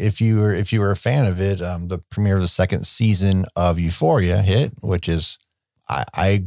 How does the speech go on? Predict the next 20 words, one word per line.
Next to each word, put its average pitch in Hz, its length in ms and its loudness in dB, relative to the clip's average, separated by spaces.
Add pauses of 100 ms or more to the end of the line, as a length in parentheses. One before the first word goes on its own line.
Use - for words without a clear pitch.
tried 123 260 0
to 101 60 4
watch 87 280 2
it - 100 0
earlier 92 840 0
when 90 160 -4
it 76 80 -4
actually 92 360 -2
first 87 220 -2
hit 98 160 0
in 98 120 -4
twenty 104 220 0
nineteen, 101 460 0
then 92 100 0
I 82 60 0
started 80 240 -2
watching 80 260 0
again 82 220 -2
this 78 180 -4
week. 82 280 -4